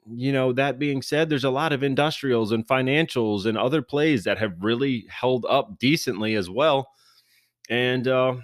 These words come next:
you know, even, even some of the tech stocks, you know, Qualcomm had a great quarter, Visa had a great quarter, Tesla had a great quarter, and, you know, they've gotten beat down. So, uh, yeah, these are, these are just names that I, I just see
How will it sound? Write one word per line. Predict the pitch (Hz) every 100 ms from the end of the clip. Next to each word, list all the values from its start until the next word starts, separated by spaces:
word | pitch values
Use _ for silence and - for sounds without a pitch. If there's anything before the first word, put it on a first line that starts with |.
| -
you | 156
know, | 180
even, | 165 208 220 196
even | 208 214
some | 208 220
of | 208
the |
tech | 208 226 220
stocks, | - 104 78 - -
you | 110 120
know, | 127 135 - -
Qualcomm | 135 185 - 92 85
had | 92
a | 85
great | 85 85
quarter, | - 98 92
Visa | 85 160 208 107
had | 95
a | 90
great | 76 85 -
quarter, | 95 90 82 - _ _ _ _
Tesla | - 196 - 117
had | 113
a | 98
great | 98 95 -
quarter, | 107 92 82 - _ _ _ _ -
and, | 113 120 120 120 117
you | 117
know, | 120 123
they've | 117 135
gotten | 123 113 107
beat | 101 101
down. | - 98 90 78 _
So, | - - 104 101 101 - _ _ _ _ _
uh, | 101 98 92 92 87
yeah, | 95 110 110
these | 120 165
are, | 190 160
these | 180 180
are | 180
just | 180 -
names | 147 170 151
that | 139
I, | 139 143 123 113
I |
just | 143 160 -
see | - 147 151